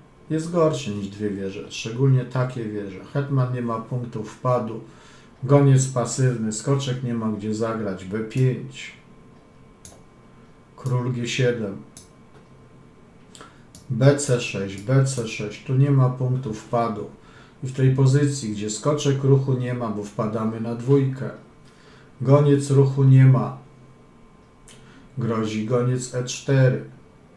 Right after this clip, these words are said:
Skoczek bije piony, atakuje piony. Jak biały będzie bronił te piony, kiedy wieża je przeatakuje? Jak będzie je bronił? I w tej dysz-, pozycji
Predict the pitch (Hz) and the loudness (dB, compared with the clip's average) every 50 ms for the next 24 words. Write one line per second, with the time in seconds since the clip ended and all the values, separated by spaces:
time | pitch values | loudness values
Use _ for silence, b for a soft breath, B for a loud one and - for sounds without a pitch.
0 | B B B B B B B B B B - - - - - 143 143 147 139 - | B B B B B B B B B B -18 -14 -14 -8 2 4 4 4 4 0
1 | - 120 - - - - - - - 127 113 120 127 127 127 123 120 - 135 135 | -4 -6 -8 -10 -14 -20 -20 -20 -16 -12 -6 -2 -2 0 0 -2 -4 -2 0 2
2 | 131 131 123 117 113 113 - 113 113 - 135 131 120 113 110 - 131 123 117 113 | 2 2 0 -2 -4 -8 -8 -10 -6 -2 -2 -2 0 -2 -4 -4 -4 -4 -4 -4
3 | 110 117 127 131 131 127 110 120 123 123 127 127 117 117 123 123 120 117 120 110 | -6 -4 0 0 0 0 0 0 0 2 2 2 2 2 -2 -2 -2 -4 -4 -4
4 | 110 120 127 127 127 127 - - - 117 107 - 143 131 123 117 107 101 - - | -2 -2 0 0 0 0 -2 -4 -8 -10 -8 -4 -4 -2 -2 -2 -4 -8 -10 -14
5 | - - B B B B B B B B B B - - 113 110 117 123 110 117 | -20 -20 B B B B B B B B B B -8 -8 -6 -4 -4 -4 -2 0
6 | 123 120 117 110 120 110 107 107 104 104 - - - 113 101 95 - 104 95 - | 0 0 2 0 0 0 0 -2 -2 -4 -6 -8 -6 -6 -8 -8 -8 -12 -12 -12
7 | - - 110 107 - - - - - - - - 131 127 123 120 107 104 98 95 | -12 -12 -12 -12 -12 -14 -18 -20 -20 -20 -12 -8 -6 -4 -4 -4 -4 -6 -6 -6
8 | 92 92 95 95 90 90 95 98 95 82 82 78 - - - - - - - - | -6 -8 -8 -8 -8 -10 -10 -12 -12 -14 -14 -16 -18 -18 -20 -20 -20 -20 -20 -20
9 | - - - - - B B B B B B B B B - 131 - - 135 131 | -20 -20 -20 -20 -20 B B B B B B B B B -12 -12 -8 -2 2 2
10 | 127 127 131 135 131 - - - - - 143 135 123 131 139 135 135 - - 135 | 2 4 2 2 0 0 -4 -10 -8 -2 0 2 4 4 4 2 2 -2 -4 -4
11 | 127 120 - | -6 -6 -6